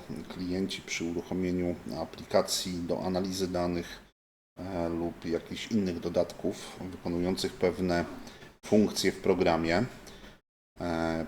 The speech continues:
problem polega na nieskonfigurowaniu Windowsa w odpowiedni sposób, dlatego że większość użytkowników go po prostu instaluje i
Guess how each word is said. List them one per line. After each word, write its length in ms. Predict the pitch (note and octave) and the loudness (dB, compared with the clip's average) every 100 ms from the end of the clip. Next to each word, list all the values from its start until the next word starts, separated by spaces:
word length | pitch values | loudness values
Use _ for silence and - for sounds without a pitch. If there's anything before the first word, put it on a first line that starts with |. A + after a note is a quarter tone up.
| - | 4
problem 360 | G2 C3+ C#3 | 4 6 6
polega 420 | A#2+ A2 A2 G#2+ | 8 8 8 8
na 340 | G#2 G2+ G2 - | 8 6 4 4
nieskonfigurowaniu 1300 | F#2+ A2+ D3 - A#2 G2+ G2 G#2 G#2 G2 G#2 G#2 G2 | 6 8 8 6 2 2 0 8 8 10 8 8 6
Windowsa 680 | G2+ G2 G2+ F2+ - D#2 D#2+ | 6 10 10 10 4 0 0
w 80 | |
odpowiedni 500 | F2+ - F#2 F#2 F2 | 0 -2 -2 -2 -2
sposób, 420 | F2+ - D2+ C3+ C#3+ | -2 0 -2 0 0
dlatego 380 | C3+ B2+ A2+ | 2 2 2
że 80 | A2 | 4
większość 360 | A2 G#2 - F#2+ | 6 4 2 -4
użytkowników 640 | G2 F#2 G2 F#2+ F#2 F2+ | -4 0 0 2 0 -2
go 80 | F2+ | -2
po 120 | - | -4
prostu 340 | - G2+ - B2+ | 0 0 0 0
instaluje 760 | A#2+ G#2+ - F#2+ F#2+ G#2 G2+ G2+ - | 2 2 4 4 6 4 4 2 0
i 280 | F2+ F2+ F2+ | -4 -2 -4